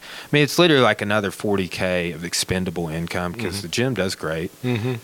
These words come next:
Speaker 1: I have a lot of employees, we'll pay a lot of people, but still, we have three hundred twenty-five members.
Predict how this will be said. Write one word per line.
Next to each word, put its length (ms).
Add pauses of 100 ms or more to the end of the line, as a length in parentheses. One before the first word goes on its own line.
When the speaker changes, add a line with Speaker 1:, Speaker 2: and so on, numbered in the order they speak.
(1400)
Speaker 1:
I 60
have 100
a 40
lot 160
of 60
employees, 640
we'll 180
pay 240
a 60
lot 140
of 60
people, 340
but 380
still, 320
we 180
have 100
three 140
hundred 120
twenty-five 360
members. 340